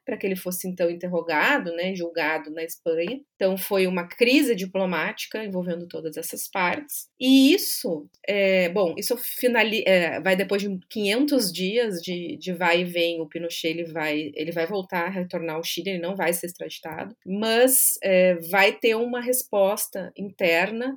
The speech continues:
pra não ficar aquela, aquela, a-, aquela ideia de que o Chile é o lugar da impunidade, <laughs> embora, é, sim, né, eles têm uma lei de anistia que é de setenta e oito, um pouco similar com o que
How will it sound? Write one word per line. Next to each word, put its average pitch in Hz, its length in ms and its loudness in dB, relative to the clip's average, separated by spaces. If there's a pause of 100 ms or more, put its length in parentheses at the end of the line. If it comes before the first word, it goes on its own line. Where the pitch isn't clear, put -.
(120)
pra 214 180 4
não 214 140 -4
ficar 233 300 2
aquela, 214 400 -2
aquela, 190 560 -4
a-, 170 400 -10 (360)
aquela 175 380 -6
ideia 175 540 4
de 190 160 -6
que - 100 -10
o 226 40 -10
Chile 190 480 -4
é 190 120 -4
o 196 80 -6
lugar 190 280 -4
da 185 80 -6
impunidade, 175 960 -4
<laughs> - 80 -6
embora, 190 520 2 (400)
é, 156 480 0
sim, 165 360 -4
né, 156 300 -6
eles 165 180 -8
têm 170 140 -2
uma 175 140 -4
lei 175 120 0
de 170 100 -4
anistia 175 680 -4 (120)
que 170 160 -2
é 160 100 2
de 156 80 -8
setenta 180 340 0
e 202 60 0
oito, 202 640 0 (120)
um 190 100 -16
pouco 190 180 -8
similar 196 560 0
com 196 120 -6
o - 20 -8
que 202 100 -12